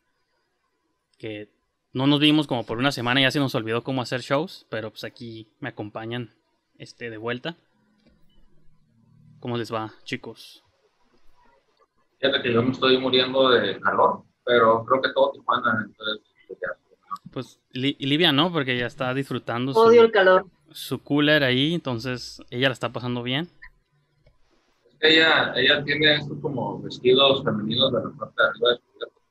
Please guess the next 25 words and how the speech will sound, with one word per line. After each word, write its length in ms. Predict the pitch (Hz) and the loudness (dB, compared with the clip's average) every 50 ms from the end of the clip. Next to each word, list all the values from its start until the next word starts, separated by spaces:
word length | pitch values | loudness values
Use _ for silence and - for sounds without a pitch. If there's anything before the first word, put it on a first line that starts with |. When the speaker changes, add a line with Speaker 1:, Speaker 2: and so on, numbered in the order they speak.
| _ | _
Speaker 2:
Si 180 | _ - 120 120 | _ -2 2 4
yo 100 | 120 117 | 4 4
hago 200 | 123 139 147 151 | 6 6 6 6
eso, 440 | 156 156 - 180 175 175 - - - 123 | 6 4 4 6 6 6 4 2 -2 -4
miraría 420 | 120 113 107 - 98 104 - 127 131 | -2 0 0 0 2 2 0 0 0
un 80 | 131 135 | 0 0
hombre 260 | 139 135 131 131 127 | 0 2 2 2 4
lobo 280 | 123 120 120 131 131 127 123 | 4 4 4 4 4 4 4
ahorita 280 | 123 131 127 - 135 123 - - | 4 2 0 2 2 2 2 0
y 40 | 110 | -2
nadie 240 | 110 120 127 131 135 | -2 0 0 0 -2
me 40 | - | -6
iba 200 | 131 131 131 135 | -4 0 2 2
a 80 | 131 - | 2 2
querer 260 | - 107 110 113 117 117 117 120 | -2 -4 -4 0 2 2 2 2
ver 80 | 120 - _ _ 117 | 0 -2 _ _ -20
este 120 | 117 - _ - 113 110 - - | -20 -10 _ -4 -4 -4 -4 -8
programa. 280 | - - - - - - _ _ _ _ _ _ _ _ _ _ _ _ _ _ _ - - - - - | -10 -8 -6 -6 -8 -10 _ _ _ _ _ _ _ _ _ _ _ _ _ _ _ -20 -20 -16 -8 -6
Speaker 1:
Cré-, 280 | 143 139 - - 143 | -6 -6 -6 -8 -4
créeme 300 | - 160 160 180 202 190 | -2 0 2 2 2 2
que 80 | 175 151 | 2 4
lo 80 | 143 | 4
he 60 | 139 127 | 4 2
pensado 420 | - 165 165 156 170 160 160 165 | 2 0 2 2 4 4 4 6
yo 440 | 160 160 165 160 160 156 156 147 135 | 6 6 6 6 6 4 4 2 -2